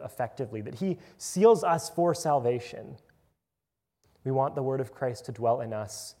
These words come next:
richly. Really, this contrasts the idea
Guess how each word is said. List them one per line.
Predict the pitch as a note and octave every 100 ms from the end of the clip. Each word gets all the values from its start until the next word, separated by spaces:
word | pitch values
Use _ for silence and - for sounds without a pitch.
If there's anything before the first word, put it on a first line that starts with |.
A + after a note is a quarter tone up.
| _ _ _
richly. | G#2+ A2 A2+ - - - C3+ _ _ _ _ _ _ _ _ _ _ _ _
Really, | E3+ G#3+
this | F3+ -
contrasts | D3 F3 G3+ F3 D#3
the | - D3
idea | C3 B2 C#3 D3+